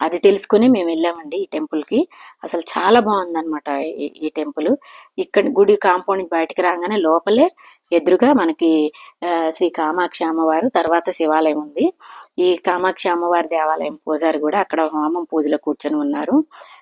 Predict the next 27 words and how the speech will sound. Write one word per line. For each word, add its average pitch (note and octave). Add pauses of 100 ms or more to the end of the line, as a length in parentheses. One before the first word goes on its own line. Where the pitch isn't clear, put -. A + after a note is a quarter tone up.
(140)
అందువల్ల E3+ (140)
ఈ D#3+ (560)
దేవాలయం D#3+ (280)
లాక్ D#3
చేసింది. F3 (520)
చుట్టూ E3
చూసారా F3+
ఓపెన్ E3
ప్లేస్ E3
ఎట్లా D#3+
ఉందో. E3 (420)
ఇక్కడ E3
మనం E3
చెప్పాను F3
కదా E3+
మీకు E3+
కార్తీక E3
వనభోజనాలు, D#3
వాళ్ళ D#3
తాలూకు E3
అనుమతి D#3
తీసుకొని F3 (500)
చేసుకోవచ్చు. E3
మనం E3+
ఏం E3
చేసినా F#3
శుభ్రంగా F#3+